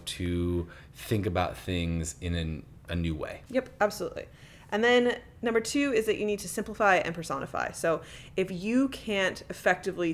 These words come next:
Speaker 2: teach, demo, and share the concepts you are trying to bring to your beginners classes, there's a good chance they are too advanced or too complicated for who you're trying to offer them to.
Speaker 1: Take a step back and keep it moving.
Speaker 2: Mm-hmm.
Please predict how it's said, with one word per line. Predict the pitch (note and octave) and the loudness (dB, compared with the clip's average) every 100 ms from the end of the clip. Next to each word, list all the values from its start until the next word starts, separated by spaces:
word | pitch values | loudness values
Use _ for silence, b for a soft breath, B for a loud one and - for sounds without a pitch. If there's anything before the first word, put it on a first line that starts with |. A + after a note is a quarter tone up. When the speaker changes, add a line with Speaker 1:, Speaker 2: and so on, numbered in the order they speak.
| D#3+ | -2
Speaker 2:
teach, | - A#3 G#3 - | -4 -4 -4 -4
demo, | E3+ D#3+ E3+ D#3+ | -2 2 2 0
and | E3 | -4
share | - - D#3 D#3+ E3 | -4 0 2 4 2
the | |
concepts | - - D#3+ F3 D#3 F3 | -2 -2 -2 -4 -6 -2
you | D#3+ | 0
are | D#3 | 0
trying | D3+ D3+ D3+ | -2 -6 -4
to | D#3+ | -6
bring | D#3 D#3 | -4 -4
to | D#3+ | -4
your | D#3+ | -6
beginners | D3+ E3 F#3+ | -6 -8 -4
classes, | G#3 G#3 B3 A#3+ B B B | -2 -2 -2 -6 B B B
there's | D3+ D#3 | -6 -4
a | |
good | D#3+ G#3+ G#3 | 2 2 4
chance | G3 F3+ - | -2 -2 -2
they | C#3 | -2
are | B2+ | -2
too | - A#3+ | -4 -2
advanced | A3+ F#3+ F3+ F3 | 0 2 2 0
or | - | -4
too | E3 E3+ | -4 -6
complicated | - E3 D#3+ D#3 E3 D3 C#3 | -4 -4 -4 -4 0 0 -2
for | - E3+ D3 D3 D3 - | -4 0 2 2 0 -4
who | |
you're | D#3 - | -4 -4
trying | - - | -6 -6
to | - | -6
offer | D#2+ - | -6 -8
them | - - | -10 -8
to. | - - - - | -8 -10 -12 -4
Speaker 1:
Take | - G#2 | 2 4
a | F#2+ | 2
step | - F#2 - | 0 0 0
back | E2 F2 A#2+ - | 2 2 0 -4
and | F2 D#2+ | -4 -2
keep | F2 | -2
it | - | -2
moving. | D2 A#1 - | -6 -8 -8
Speaker 2:
Mm-hmm. | - C4 | -4 -4